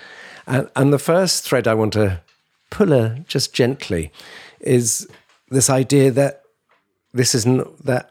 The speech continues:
our life is just not a life in isolation. That we, you know, you talked about the root of, you know, Buddhism being, you know, two, two thousand six hundred years old,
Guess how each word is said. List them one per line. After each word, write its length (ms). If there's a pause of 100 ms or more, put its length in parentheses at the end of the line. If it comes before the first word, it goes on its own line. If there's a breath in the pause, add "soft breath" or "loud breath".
our 140
life 260
is 140
just 360
not 240
a 60
life 560 (440 soft breath)
in 140
isolation. 840 (1000 soft breath)
That 320 (140)
we, 320
you 100
know, 80
you 140
talked 220
about 260
the 100
root 720 (320)
of, 520 (180)
you 80
know, 80
Buddhism 540
being, 300
you 120
know, 220 (180)
two, 340 (100)
two 120
thousand 300
six 180
hundred 240
years 180
old, 400